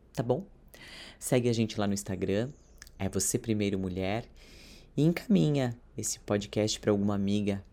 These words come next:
pra alguém que você conheça que esteja precisando ouvir alguma coisa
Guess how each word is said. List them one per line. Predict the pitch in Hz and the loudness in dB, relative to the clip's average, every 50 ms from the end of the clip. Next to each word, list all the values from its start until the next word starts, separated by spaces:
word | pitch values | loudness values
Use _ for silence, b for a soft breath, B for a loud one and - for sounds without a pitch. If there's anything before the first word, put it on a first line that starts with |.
| - - - - - | -20 -20 -20 -14 -6
pra | - 101 | -4 -4
alguém | 90 90 92 87 98 98 104 98 101 | -4 -4 -6 -6 0 0 2 2 2
que | 101 - | 0 -2
você | 104 - - 107 | -4 -2 -2 -2
conheça | - 107 95 92 92 95 98 - - 101 | -2 0 0 0 0 -2 -2 -4 -6 -10
que | - - 98 | -8 -8 -6
esteja | 92 - - 98 92 98 | -6 -4 -4 -4 -4 -4
precisando | 95 - - - 101 98 98 92 92 | -4 -4 -4 -4 -2 -2 -2 -2 -2
ouvir | 101 101 98 98 98 92 92 | -2 -2 -2 -2 -2 0 0
alguma | 90 87 90 95 92 90 | 0 0 -2 -4 -6 -6
coisa | - - 92 87 95 90 - | -6 -6 -6 -4 -4 -6 -8